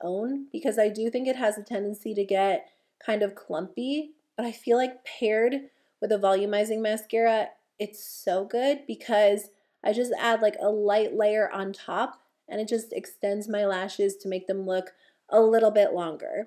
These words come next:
I just feel like this combo is so good. I have to go in and clean it up because I did get a little bit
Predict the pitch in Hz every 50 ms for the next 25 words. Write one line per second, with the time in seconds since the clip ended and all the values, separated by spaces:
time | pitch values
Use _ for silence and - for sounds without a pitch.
0 | - 226 226 254 240 - 269 262 262 269 262 247 - - 262 262 247 233 214 -
1 | - 208 202 - - - 214 208 202 202 202 196 165 - - 202 208 - - 240
2 | 240 240 233 226 226 - - 226 220 214 208 196 196 196 - 196 214 196 202 190
3 | 185 190 190 190 - 196 196 196 196 190 196 190 196 190